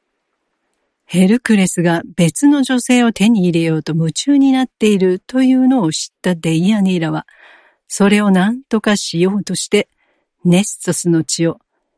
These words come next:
ヘルクレスの衣装に染み込ませました。血を染み込ませた後、目立たないように洗ったのですが、その魔力は残りました。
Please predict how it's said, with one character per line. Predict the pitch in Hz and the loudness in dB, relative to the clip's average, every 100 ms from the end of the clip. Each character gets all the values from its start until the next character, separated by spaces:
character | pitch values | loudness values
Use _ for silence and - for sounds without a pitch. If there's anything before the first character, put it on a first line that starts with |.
| _ | _
ヘ | 180 | 0
ル | 185 226 | 2 0
ク | 202 | -2
レ | 196 | -2
ス | - | 0
の | 170 | 0
衣 | 170 220 | 2 0
装 | - 185 | 0 0
に | 175 165 | 0 -2
染 | - - 160 | -4 -2 -2
み | 202 | -2
込 | - 233 | 0 0
ま | 208 | 0
せ | 185 185 | 0 0
ま | 170 | 0
し | 151 - | -2 -8
た。 | - _ _ _ _ _ _ _ _ _ _ _ _ _ _ _ _ _ _ | -14 _ _ _ _ _ _ _ _ _ _ _ _ _ _ _ _ _ _
血 | - - 226 | -8 0 0
を | 269 | 0
染 | - 240 | 0 2
み | 226 | 2
込 | 220 | 2
ま | 214 | 0
せ | 202 190 | -2 -2
た | 170 | -4
後、 | 165 - - _ - | -4 -8 -12 _ -4
目 | 160 | -2
立 | 156 233 | -2 -2
た | 254 | -2
な | 233 | -2
い | 196 | -2
よ | 175 | -2
う | |
に | 170 160 | -2 -4
洗 | 175 220 | -4 -6
っ | |
た | - 233 | -4 -2
の | 220 | 0
で | 196 | -2
す | 196 202 | -4 -6
が、 | 220 - _ _ _ | -6 -8 _ _ _
そ | - 180 | -8 -2
の | 196 185 | 2 2
魔 | 180 | 0
力 | 220 233 - | -2 -4 -4
は | 208 220 | -4 -2
残 | 143 123 170 | -4 -6 -6
り | 196 | -6
ま | 170 | -8
し | - | -10
た。 | - 131 | -14 -20